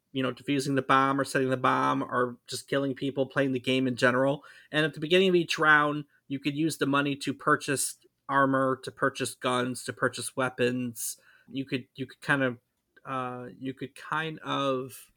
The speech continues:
personalize your loadout that way. The thing to know is that Half-Life is a team-based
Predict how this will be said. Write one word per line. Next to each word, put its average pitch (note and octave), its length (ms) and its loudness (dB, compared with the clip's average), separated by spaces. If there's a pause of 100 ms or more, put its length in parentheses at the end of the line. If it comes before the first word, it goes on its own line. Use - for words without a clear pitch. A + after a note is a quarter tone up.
(440)
personalize D#3 680 -2
your C3+ 100 0
loadout B2+ 460 -2
that B2 200 -10
way. C3+ 280 -12 (640)
The E3+ 100 -2
thing G3+ 280 0
to G3+ 120 0
know E3+ 260 4
is D#3 140 2
that D3+ 240 -4
Half-Life D#3+ 560 -2
is D3+ 180 -2
a C#3 220 2
team-based D3+ 1160 -2